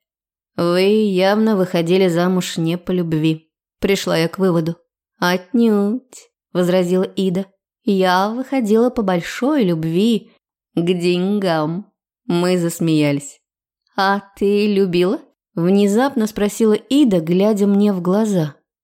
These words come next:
От неожиданности вопроса я потеряла дар речи и усиленно захлопала ресницами. «Любила», подмигнула мне Ида. «Отлично.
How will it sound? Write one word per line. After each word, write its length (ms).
От 220
неожиданности 720
вопроса 600
я 200
потеряла 580
дар 200
речи 500
и 140
усиленно 680
захлопала 720
ресницами. 760
«Любила», 1080
подмигнула 540
мне 180
Ида. 380
«Отлично. 880